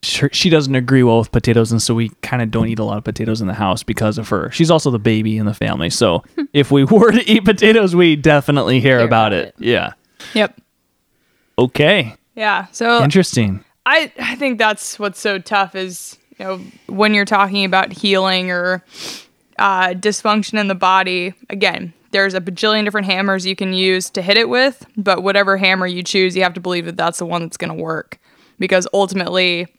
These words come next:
Speaker 3: your mind is gonna be the, the denominator in the whole thing. If you think it's a placebo and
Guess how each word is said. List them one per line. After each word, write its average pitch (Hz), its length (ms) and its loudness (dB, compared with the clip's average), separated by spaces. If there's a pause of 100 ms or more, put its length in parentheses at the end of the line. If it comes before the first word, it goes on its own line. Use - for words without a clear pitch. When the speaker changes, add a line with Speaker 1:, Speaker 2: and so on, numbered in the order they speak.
(540)
Speaker 3:
your 190 180 0
mind 180 380 0
is 175 100 -6
gonna 175 200 -4
be 175 200 -2
the, 175 480 0 (640)
the 190 120 0
denominator 175 920 -2
in - 40 -12
the 180 80 -2
whole 180 160 2
thing. 170 340 -6 (180)
If 185 160 -4
you 185 120 2
think 180 200 0
it's - 300 -4
a 180 60 -4
placebo 240 720 2
and 185 300 -2